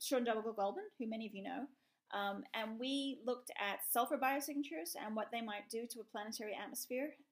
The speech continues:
And here's where we discovered something really interesting in the sense that we were expecting dimethyl sulfate or dimethyl disulfate or methyl mercaptan or something would come out of those metabolisms and end up, you know, being an exotic biosignature in the atmosphere. And what we discovered and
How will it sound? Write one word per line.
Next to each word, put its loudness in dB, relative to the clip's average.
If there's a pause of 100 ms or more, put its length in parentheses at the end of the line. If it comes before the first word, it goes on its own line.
And -2
here's 0
where 0
we 2
discovered -2
something -4
really -2
interesting -2
in -6
the -4
sense -2
that 0
we 0
were 0
expecting 0
dimethyl -2
sulfate 2
or 0
dimethyl -2
disulfate 0
or -4
methyl -8
mercaptan -2
or -6
something 2
would -2 (100)
come 0
out -2
of -6
those 0 (340)
metabolisms 0 (100)
and -6
end 0
up, 4 (280)
you -6
know, 0
being 0
an -2
exotic 0
biosignature -4
in -8
the -6
atmosphere. -8 (540)
And -2
what 0
we -2
discovered 6
and -4